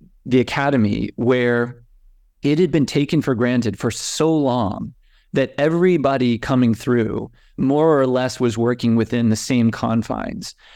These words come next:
that when this guy came along who was essentially trying to undermine all of it, they just kinda didn't know what to do with him. They just, they just kinda let him through, you know? Um, now, this article, the reason that I read it in the first place is that a political philosopher buddy of mine sent it to me,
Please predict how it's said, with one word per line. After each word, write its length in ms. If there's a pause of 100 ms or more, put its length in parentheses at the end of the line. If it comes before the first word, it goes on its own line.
(120)
that 180
when 140
this 160
guy 180
came 260
along 580
who 260
was 500 (480)
essentially 580
trying 300
to 100
undermine 440
all 240
of 80
it, 260 (360)
they 100
just 160
kinda 240
didn't 160
know 80
what 160
to 60
do 180
with 180
him. 300 (160)
They 160
just, 240
they 100
just 200
kinda 200
let 180
him 120
through, 420
you 140
know? 260 (540)
Um, 280
now, 360
this 440
article, 460
the 100
reason 240
that 80
I 60
read 220
it 100
in 80
the 80
first 300
place 240
is 240
that 120
a 60
political 440
philosopher 680
buddy 380
of 80
mine 240
sent 280
it 120
to 100
me, 260